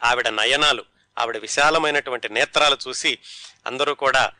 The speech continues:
ఆ సౌందర్యానికి ఈవిడ నిర్వచనం అనుకునేవాళ్ళు. అలాంటి కళ్ళు, నలభై సంవత్సరాల పాటు నిస్తేజమైన చూపులు, నిరాసక్తమైన భావాలు, నిస్పృహ నిండిన భావాలు,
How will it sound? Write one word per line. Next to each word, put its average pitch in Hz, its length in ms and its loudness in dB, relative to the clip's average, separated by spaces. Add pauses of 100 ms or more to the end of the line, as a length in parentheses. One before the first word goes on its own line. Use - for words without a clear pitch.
(260)
ఆ 120 120 0
సౌందర్యానికి 143 880 0 (120)
ఈవిడ 131 300 0 (580)
నిర్వచనం 131 560 0
అనుకునేవాళ్ళు. 117 600 0 (680)
అలాంటి 160 520 2
కళ్ళు, 147 420 0 (240)
నలభై 147 460 0
సంవత్సరాల 156 680 0
పాటు 131 440 -2 (760)
నిస్తేజమైన 170 800 2
చూపులు, 139 640 -4
నిరాసక్తమైన 165 880 0
భావాలు, 139 520 0
నిస్పృహ 131 500 -6
నిండిన 151 300 -2
భావాలు, 110 540 -2